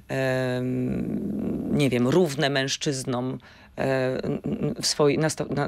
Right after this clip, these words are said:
w swojej pracy, a są takie miejsca, gdzie nadal, e, panowie uważają, że oni najlepiej wszystko zrobią, a panie są do wyglądania,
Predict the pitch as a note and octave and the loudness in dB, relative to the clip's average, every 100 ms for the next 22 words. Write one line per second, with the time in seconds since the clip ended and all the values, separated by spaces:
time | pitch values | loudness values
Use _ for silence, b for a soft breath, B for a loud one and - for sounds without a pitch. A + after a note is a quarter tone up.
0 | - - - D3 D3+ D#3 D#3+ - G#3 F#3 | -2 -2 2 2 4 2 2 4 4 6
1 | F3 F3 F3+ E3+ E3+ E3 D#3 D3 - F3 | 2 -2 -4 -4 -4 -4 -4 -4 -4 -4
2 | E3 E3+ E3+ E3 B B B B D3+ D#3+ | -2 2 2 0 B B B B 2 4
3 | D3+ E3 E3+ E3 - D3 C#3+ E3 D3+ D3+ | 6 4 4 2 -2 -4 -2 -2 0 0
4 | D#3 D3 C#3+ C3 C#3 C#3 C3+ C3+ B2+ B2+ | 0 -2 -2 0 0 0 -2 0 0 0
5 | - - - D3 C#3 B2+ C3 B2+ - - | -4 -4 0 0 0 2 2 0 -2 -6
6 | - - C3+ D3+ D3+ F#3 G#3 G3+ - C#3+ | -8 -6 -2 2 4 6 6 4 0 2
7 | C#3+ - C3 C3+ C3 C3+ - B2 B2+ C#3 | 0 -2 -2 0 -2 -2 -4 -4 -4 -6
8 | - b b E3 D#3 D3 C#3 C3+ B2 | -10 b b 0 2 0 2 2 2